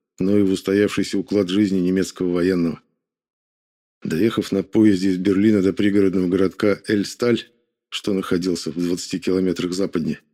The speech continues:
штабсфельдфебель решил от железнодорожной станции до дома не ехать на автобусе, как он это делал обычно, а пройтись пешком. Погода стояла хоть и пасмурная, но вполне тёплая,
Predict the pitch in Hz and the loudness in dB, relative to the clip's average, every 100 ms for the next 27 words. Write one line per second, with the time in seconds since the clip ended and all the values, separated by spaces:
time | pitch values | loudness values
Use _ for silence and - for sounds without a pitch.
0 | _ _ _ - - 117 - - 101 - | _ _ _ -10 -2 -2 -2 -4 -4 0
1 | 127 110 107 107 104 131 120 - 95 92 | 2 4 2 2 0 0 0 0 -2 0
2 | 101 98 104 117 113 110 - 117 110 101 | -2 2 2 4 2 2 0 -2 0 -2
3 | 95 104 110 107 101 110 120 - 90 85 | 0 2 4 4 4 2 2 -2 -4 -2
4 | - 87 82 - - 85 - 87 85 82 | -2 -2 -4 -10 -8 -6 -4 -4 -4 -2
5 | 90 90 87 90 95 - - _ _ _ | 0 0 0 0 -2 -6 -16 _ _ _
6 | _ _ 85 76 104 104 120 - 117 - | _ _ -6 2 2 2 -2 -2 -4 -2
7 | 101 92 _ _ _ _ _ _ _ _ | -2 -4 _ _ _ _ _ _ _ _
8 | _ _ 76 78 104 95 - 90 87 85 | _ _ -6 0 0 0 -4 -4 -2 -4
9 | - - 90 - 101 - 92 90 87 85 | -4 -6 -6 -4 -4 -2 -2 0 0 -2
10 | - 85 107 110 101 104 98 82 | -2 -2 0 0 -2 -2 -2 -6